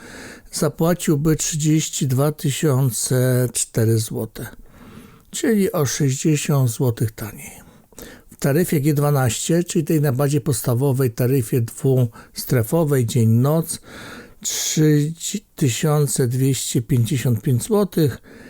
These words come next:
e, czyli o dziesięć złotych drożej niż w N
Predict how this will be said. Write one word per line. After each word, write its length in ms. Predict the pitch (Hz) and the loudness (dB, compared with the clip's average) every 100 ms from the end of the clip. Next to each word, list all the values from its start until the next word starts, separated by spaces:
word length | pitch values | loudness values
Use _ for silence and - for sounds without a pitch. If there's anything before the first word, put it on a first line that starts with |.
| - _ - | -20 _ 0
e, 160 | 151 | 0
czyli 640 | 147 - 170 147 151 139 120 - - - - - _ _ - - - - _ _ - _ - | 0 0 2 2 2 2 2 0 -8 -18 -16 -16 _ _ -20 -20 -20 -20 _ _ -20 _ -4
o 240 | 170 156 151 | 0 2 2
dziesięć 600 | 170 - 170 165 165 117 | 0 2 2 4 2 2
złotych 360 | 147 143 - 120 | 2 2 2 0
drożej 460 | 131 143 131 131 | 2 2 2 2
niż 240 | 117 110 - | 2 0 -2
w 60 | - | -2
N 340 | 170 175 160 | 2 2 2